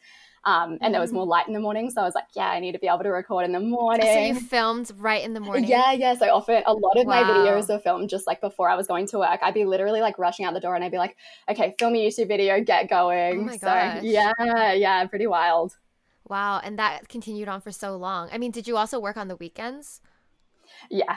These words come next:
Speaker 1: I worked on the weekends as well. So I do, um, a few mornings a week, most mornings of the week, and then I'd work on Saturdays usually. So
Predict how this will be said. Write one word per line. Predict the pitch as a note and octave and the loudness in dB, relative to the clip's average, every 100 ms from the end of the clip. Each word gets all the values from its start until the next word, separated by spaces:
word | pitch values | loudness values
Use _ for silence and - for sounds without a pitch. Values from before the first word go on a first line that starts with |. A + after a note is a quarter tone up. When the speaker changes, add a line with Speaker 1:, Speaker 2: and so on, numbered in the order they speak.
| G#3 | -4
Speaker 1:
I | G#3+ | 2
worked | A3 G#3 | 2 2
on | A3+ | -2
the | G#3+ | -4
weekends | F#3+ F#3 E3 D#3 | -4 -4 -6 -6
as | D#3+ D#3+ | -8 -2
well. | E3 F3 E3 | 0 0 -2
So | - E3+ | -2 0
I | E3 E3+ F3+ | 0 0 -2
do, | F3+ F#3 F3+ - | -2 -4 -4 -2
um, | F#3+ F#3+ F3 _ - | -4 -4 -10 _ -6
a | A#3+ | -6
few | B3 C#4 | -4 -4
mornings | C4+ C4+ G3+ | -4 -2 -2
a | |
week, | F3 F#3 | -4 -4
most | G#3+ F#3 | -6 -4
mornings | E3 E3 E3+ | -4 -4 -8
of | E3+ | -6
the | D#3+ | -6
week, | C#3+ C#3+ - | -4 -6 -4
and | E3+ E3 D#3+ | -4 -2 -4
then | D#3+ E3 | -4 -6
I'd | E3 D#3+ | -6 -6
work | D#3 D#3 D3+ | -6 -6 -8
on | D#3 | -14
Saturdays | - C#3 - - - - - | -8 -8 -8 -10 -10 -10 -12
usually. | - E3 - D#3+ D3+ D#3 | -14 -12 -8 -8 -6 -10
So | - E3 | -6 -4